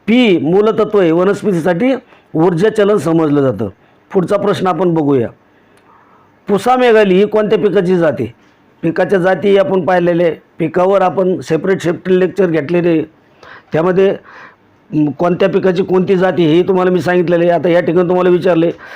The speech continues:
की पुसा मेघाली ही कोणत्या पिकाची जात आहे? कोणत्या पिकाची जात आहे पुसा मेघाली? चार पर्याय आहे तुमच्यासमोर, मुळा आहे, गाजर आहे, पालक आहे, बटाटा आहे. यापैकी पुसा मेघाली ही जात कोणत्या पिकाची? तर त्याचं योग्य उत्तर काय येईल?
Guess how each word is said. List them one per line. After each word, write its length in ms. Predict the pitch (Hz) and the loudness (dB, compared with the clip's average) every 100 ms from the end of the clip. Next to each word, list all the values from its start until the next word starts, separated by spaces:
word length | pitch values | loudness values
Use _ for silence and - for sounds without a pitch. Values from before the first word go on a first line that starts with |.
| - - | -20 -8
की 80 | 170 | -8
पुसा 440 | - 185 - 214 | -2 -2 0 0
मेघाली 540 | 214 202 170 175 165 131 - - _ 170 | 2 2 2 2 0 -2 -8 -20 _ -4
ही 60 | |
कोणत्या 360 | 196 208 202 202 | -2 0 0 0
पिकाची 360 | 190 196 175 | 0 0 0
जात 160 | 170 165 | 0 0
आहे? 140 | 131 | -2
कोणत्या 320 | 127 185 202 202 | -2 -2 -2 0
पिकाची 380 | 208 214 196 | 0 0 0
जात 140 | 202 208 | 0 0
आहे 180 | 208 196 | 0 -2
पुसा 260 | 196 180 | -2 -2
मेघाली? 380 | 196 196 185 180 202 - _ _ _ | 0 2 2 0 -2 -10 _ _ _
चार 200 | - 180 | -4 -2
पर्याय 280 | 180 185 185 | 0 0 2
आहे 100 | 180 | 0
तुमच्यासमोर, 520 | 175 165 147 156 147 127 - - - | 0 -2 -2 -2 -2 -4 -12 -20 -10
मुळा 240 | 156 170 175 | -2 0 2
आहे, 200 | 165 165 | 2 2
गाजर 380 | 143 151 165 175 | 0 0 2 2
आहे, 140 | 160 | 0
पालक 460 | 156 156 165 175 143 | -2 -2 0 0 0
आहे, 80 | |
बटाटा 420 | 151 156 160 165 165 | -2 -2 -2 -2 -2
आहे. 160 | 156 147 - - - _ 165 | -2 -6 -16 -20 -20 _ -2
यापैकी 640 | 196 202 175 165 196 - - _ _ _ | 0 0 0 0 0 -2 -10 _ _ _
पुसा 280 | 196 220 254 | -2 0 2
मेघाली 440 | 233 190 147 127 101 _ _ _ _ | 2 2 2 0 -4 _ _ _ _
ही 160 | 196 214 | -2 0
जात 140 | 233 185 | 0 0
कोणत्या 260 | 220 214 | 0 0
पिकाची? 480 | 185 180 165 139 123 123 _ | 0 0 0 -2 -4 -6 _
तर 80 | 156 | -4
त्याचं 240 | 170 156 | -2 0
योग्य 280 | 165 190 185 | 2 2 2
उत्तर 260 | 196 - 196 | 0 0 -2
काय 200 | 160 208 | 2 2
येईल? 160 | 254 | 0